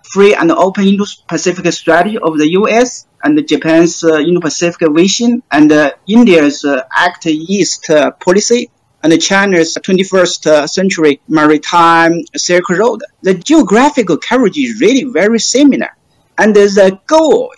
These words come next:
is also similar. The goal is the dominance of this region, geopolitical dominance.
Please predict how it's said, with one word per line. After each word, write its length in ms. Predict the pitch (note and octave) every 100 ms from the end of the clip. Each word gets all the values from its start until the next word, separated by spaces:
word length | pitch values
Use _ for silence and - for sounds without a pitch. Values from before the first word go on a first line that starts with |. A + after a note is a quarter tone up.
| _
is 140 | F#3
also 380 | - - B3 B3+
similar. 560 | A#3 - C#4+ A#3+ A2+ - _ _ _ _ -
The 100 | D#3+
goal 380 | - C4+ C#4+
is 300 | C4+ F#3+ G3+
the 140 | F#3+ F#3 -
dominance 760 | E3 C4+ B3+ C#3+ A2+ A#2 - -
of 180 | C3+ C3
this 280 | C#3 D#3+ -
region, 400 | C#3 F3 G#3 - _ _ _ _
geopolitical 920 | - C4 B3 - D#3 - F#3 G3+ G3 - -
dominance. 760 | F3 C4 G#3+ - - - -